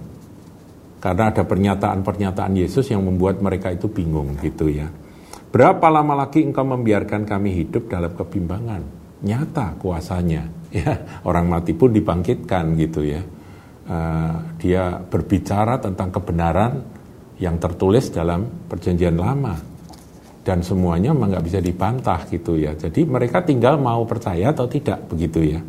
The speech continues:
bahwa dia adalah Mesias, dia adalah anak Allah, dia adalah satu-satunya juru selamat, dia adalah anak domba yang menghapus dosa dunia. Mau percaya apa enggak gitu aja ya. "Jikalau engkau Mesias, katakanlah terus terang kepada kami."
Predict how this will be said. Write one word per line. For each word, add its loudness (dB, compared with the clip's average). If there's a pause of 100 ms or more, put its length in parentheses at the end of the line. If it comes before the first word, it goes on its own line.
(240)
bahwa 0
dia 2
adalah -6
Mesias, -4 (480)
dia 0
adalah 0
anak -2
Allah, -2
dia -2
adalah -4
satu-satunya -6
juru -6
selamat, -4 (600)
dia -4
adalah -2
anak -2 (100)
domba -2 (480)
yang -2
menghapus -4
dosa -6
dunia. -2 (320)
Mau 8
percaya 2
apa 0
enggak 0
gitu 0
aja 0
ya. -4 (560)
"Jikalau 8
engkau 6
Mesias, 2
katakanlah 2
terus 2
terang 0
kepada -2
kami." -2